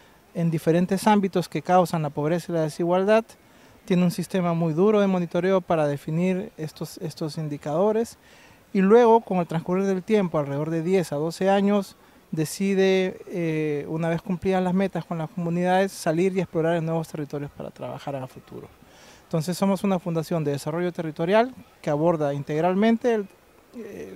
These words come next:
fac-, cómo facilitar el desarrollo junto a comunidades en zonas rurales y periurbanas.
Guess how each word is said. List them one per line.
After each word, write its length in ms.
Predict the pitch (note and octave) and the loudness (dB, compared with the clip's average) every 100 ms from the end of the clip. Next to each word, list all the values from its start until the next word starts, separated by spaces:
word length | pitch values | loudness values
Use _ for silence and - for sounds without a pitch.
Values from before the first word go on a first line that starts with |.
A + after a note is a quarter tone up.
| G3 | -18
fac-, 420 | D3 - D#3 - - | -10 -4 -4 -6 -6
cómo 400 | C#3 F#3 F#3 E3 | -2 2 0 0
facilitar 600 | - E3+ F3 E3 F#3+ F#3+ | -4 -4 -4 -2 0 0
el 80 | |
desarrollo 500 | F3+ E3 F3 G3 G#3 | 0 -2 -2 2 0
junto 300 | F#3+ F3+ E3+ | 0 -6 -6
a 20 | E3+ | -6
comunidades 800 | D#3+ C#3+ C#3+ C#3+ D3+ D3+ - - - - | -8 -8 -6 -2 -2 -2 -6 -20 -20 -10
en 100 | D#3+ | -8
zonas 240 | D#3 D#3 | -4 -4
rurales 460 | C#3+ C#3 D#3 D#3 D3+ | -2 0 0 0 -4
y 80 | C#3 | -10
periurbanas. 720 | C#3+ C3+ B2+ A#2 G#2 B2+ - | -10 -8 -8 -10 -12 -14 -16